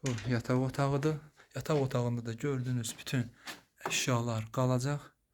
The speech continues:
Kanalımıza abunə olun ki, növbəti mənzillərimizi görə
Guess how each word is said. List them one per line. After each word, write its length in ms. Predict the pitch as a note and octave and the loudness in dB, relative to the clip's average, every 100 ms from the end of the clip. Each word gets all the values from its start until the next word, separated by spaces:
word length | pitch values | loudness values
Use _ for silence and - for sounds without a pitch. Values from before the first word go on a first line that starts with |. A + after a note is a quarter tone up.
| _ _ _ _ - - | _ _ _ _ -20 -18
Kanalımıza 500 | - D#3 E3 D#3+ D#3+ | 4 6 6 6 4
abunə 360 | D#3 C#3+ C#3+ D3+ | 4 2 4 4
olun 140 | D#3+ | 4
ki, 80 | E3+ | 4
növbəti 400 | D3+ B2+ B2 - | 4 4 2 2
mənzillərimizi 840 | C3+ B2 B2 B2 A#2+ A#2 A#2 A2 C#3+ | 2 4 2 2 2 2 0 -2 -2
görə 240 | A#2+ A2 | -2 -2